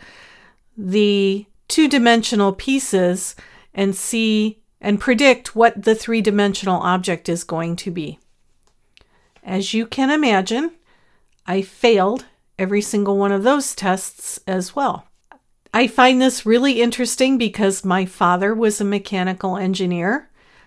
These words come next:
and in his spare time, he built furniture and clocks. My mother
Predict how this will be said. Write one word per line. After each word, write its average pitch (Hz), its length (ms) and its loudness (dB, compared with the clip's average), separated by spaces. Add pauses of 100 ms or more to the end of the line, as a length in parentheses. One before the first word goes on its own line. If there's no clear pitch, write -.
(800)
and 202 400 2
in 226 220 0
his 247 280 0
spare 220 360 0
time, 214 480 -2
he 220 260 -4
built 180 720 -4
furniture 202 800 -2
and 185 200 -4
clocks. 185 640 -6 (720)
My 208 260 0
mother 240 640 4